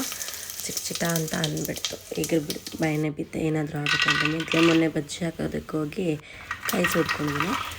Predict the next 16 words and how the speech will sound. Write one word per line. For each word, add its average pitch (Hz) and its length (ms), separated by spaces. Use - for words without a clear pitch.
ಮತ್ತೆ - 240
ಏನಾದ್ರೂ 165 420
ಆಗ್ಬಿಡುತ್ತೆ - 560
ಅಂತ. 156 300
ಆ, 196 40
ಪಲಾವ್ 170 220
ಸಾಮಾನೆಲ್ಲ 185 440
ಹಾಕಿ, 185 560
ಅವ್ರೆಕಾಯಿ 175 680
ಹಾಕಿ, 170 260
ಈರುಳ್ಳಿ, 175 460
ಮೆಣಸಿನ್ಕಾಯಿ 165 580
ಎಲ್ಲ 156 100
ಹಾಕ್ಕೊಂಡು, 160 420
ಆ, 175 40
ಸ್ವಲ್ಪ 180 320